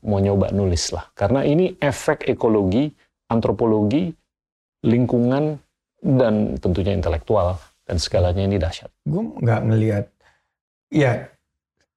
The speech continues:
Speaker 2: narasi yang selama ini yang sering kita tampilkan.
Speaker 1: Iya.
Speaker 2: Kan, wah, eh, letusannya luar biasa. Dan tiga kali kan letusannya kan, terakhir
Speaker 1: Betul.
Speaker 2: yang tujuh puluh lima ribu tahun ini.
Speaker 1: Betul.
Speaker 2: Tapi dampaknya kita nggak,
Speaker 1: Dahsyat.
Speaker 2: kita nggak pernah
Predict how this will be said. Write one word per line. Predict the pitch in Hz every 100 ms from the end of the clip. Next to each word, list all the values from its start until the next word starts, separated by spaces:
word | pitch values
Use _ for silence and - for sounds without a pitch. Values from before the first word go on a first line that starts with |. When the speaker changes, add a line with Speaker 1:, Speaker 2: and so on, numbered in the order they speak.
| _ _ -
Speaker 2:
narasi | 131 127 120 -
yang | 120 117
selama | 101 107 104
ini | 101 107 117
yang |
sering | 107 98 92
kita | 90 -
tampilkan. | - 107 113 120
Speaker 1:
Iya. | 120 101 85
Speaker 2:
Kan, | - 143 -
wah, | - - 123 107 - _ _ _ _ _ _ _ -
eh, | - 120 113 107
letusannya | 131 120 - 117 117 113 120 120 117
luar | 135 120 139
biasa. | 120 175
Dan | 220
tiga | 180 147
kali | 185 254 214
kan | 175
letusannya | 175 156 139 156 147
kan, | 135 135
terakhir | 123 131 110
Speaker 1:
Betul. | 143
Speaker 2:
yang |
tujuh | 135
puluh | 127 127
lima | 107
ribu | 110 113 98
tahun | 110 107
ini. | 139
Speaker 1:
Betul. | 101 76 - _ _ -
Speaker 2:
Tapi | - 190 131
dampaknya | 131 123 123 113 214 226 _ _
kita | - -
nggak, | 139 110 107
Speaker 1:
Dahsyat. | 110 - 90 - _ _ _ _ _ _ _ _
Speaker 2:
kita | 127 143 151
nggak | 117
pernah | - 117 120